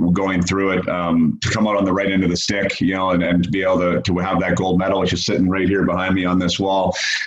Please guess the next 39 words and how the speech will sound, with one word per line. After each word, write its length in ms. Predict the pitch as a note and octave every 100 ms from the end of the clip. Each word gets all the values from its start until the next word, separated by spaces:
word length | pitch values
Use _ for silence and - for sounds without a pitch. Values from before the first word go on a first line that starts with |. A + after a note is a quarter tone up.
| -
um, 600 | F2+ F2 F2 F2 E2 E2+
is 160 | F#2+ F2+
pretty 240 | G#2+ G2
special. 600 | F#2 F#2+ F#2+ F2+ F2+ F2 -
And, 300 | F2+ F2+ F2+
uh, 220 | F2 E2+ - -
and 140 | A#2 B2+
again, 180 | B2+ A2+
I 40 |
mean, 120 | A2
I, 200 | A2 A#2+ A2+
I 120 | B2
had 100 | B2
a 60 | A2
shorter 340 | A#2+ B2 A#2+
career 300 | A#2+ A#2+ B2
than 160 | A#2 A#2
you 100 | B2+
did, 160 | C3
but 100 | A2
I 60 | A2
mean, 180 | A2 A#2
I've 80 |
talked 220 | A#2+ B2 A#2+
to 100 | G2+
a 20 |
lot 220 | G2+ G#2
of 60 | G#2
guys 180 | G#2+
that 80 | G#2
have 140 | F#2+ F2+
gone 240 | G2 F#2
through 220 | F#2 G#2
that, 180 | G#2+ -
and 80 | -
it's 180 | - A2
like, 200 | G#2 F#2+ - - - _ _ -
it, 200 | - - -
it, 160 | -